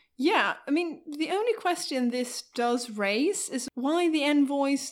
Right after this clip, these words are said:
didn't just tell Louis this. Mister Dusko proposes that this was because the Byzantines were negotiating with Louis too, and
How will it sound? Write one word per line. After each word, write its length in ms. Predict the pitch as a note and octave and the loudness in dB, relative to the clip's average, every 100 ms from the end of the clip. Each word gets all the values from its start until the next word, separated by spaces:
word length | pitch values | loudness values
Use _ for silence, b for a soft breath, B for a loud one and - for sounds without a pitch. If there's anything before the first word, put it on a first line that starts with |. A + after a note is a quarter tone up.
| - | -2
didn't 260 | D4 C#4+ | 2 4
just 240 | C#4 C#4+ - | 2 -2 -8
tell 320 | - D#4 F#4+ | 0 0 2
Louis 440 | G#3+ E3+ - - - | 0 -4 -8 -12 -10
this. 560 | - F3+ - - - - B B | -8 -8 -10 -12 -12 -16 B B
Mister 400 | C4+ D#4 D#4+ C#4 | -2 0 0 0
Dusko 800 | A3+ C#4+ D#4 D#4 - G3+ F#3+ F#3+ | -2 -2 -4 -4 0 2 2 0
proposes 880 | - G#3+ A#3 A3+ A3 - F3+ F#3 - A3+ | -4 -4 -2 -2 -2 -4 -4 -4 -8 -6
that 340 | G#3 G#3+ - A#3 | -4 -4 -6 -6
this 340 | B3 C4 - | -4 -4 -4
was 340 | A#3 A3+ A3+ - _ | 0 0 -2 -8 _
because 760 | A#3 A3+ - A#3 A3 A3 A3 - B B B | -10 -8 -4 2 4 2 -2 -10 B B B
the 80 | A#3 | -2
Byzantines 920 | G#3 C4 C4 B3 A#3 B3+ A3+ A3 A3 | 2 0 4 2 2 0 2 0 -2
were 280 | A3 G#3+ G#3 | -2 0 2
negotiating 1040 | G#3 G3+ G#3 C#4+ G4+ - B3+ G3+ G3+ G#3 G3 | 0 -2 0 2 2 0 0 0 -2 -4 -4
with 180 | F#3+ | -4
Louis 320 | G3+ F#3+ G3 G3+ | -2 0 0 -4
too, 600 | - G#4+ F#4+ F#3 F#3 F#3 - | -2 2 4 2 -2 -2 0
and 340 | A3+ A3+ | 0 -2